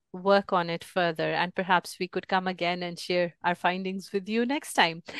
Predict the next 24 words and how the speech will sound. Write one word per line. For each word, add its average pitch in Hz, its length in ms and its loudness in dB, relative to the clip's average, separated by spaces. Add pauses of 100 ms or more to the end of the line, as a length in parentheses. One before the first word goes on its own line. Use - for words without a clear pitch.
(300)
Uh, 208 360 8 (120)
but - 140 0
just - 300 4
as 262 240 8
a 226 100 4
bit 285 240 2
of, 262 260 4 (320)
uh, 190 320 8
a 214 80 2
task 226 560 4
that 202 220 4
we 208 140 -2
have 196 220 6
for - 180 -6
you, 175 340 -2 (340)
uh, 190 240 8
is 208 300 -2
if - 180 -2
you 262 120 4
could 254 200 4 (160)
add 220 440 6 (200)
to 220 220 -2
the 214 80 4
Padlet, 170 520 4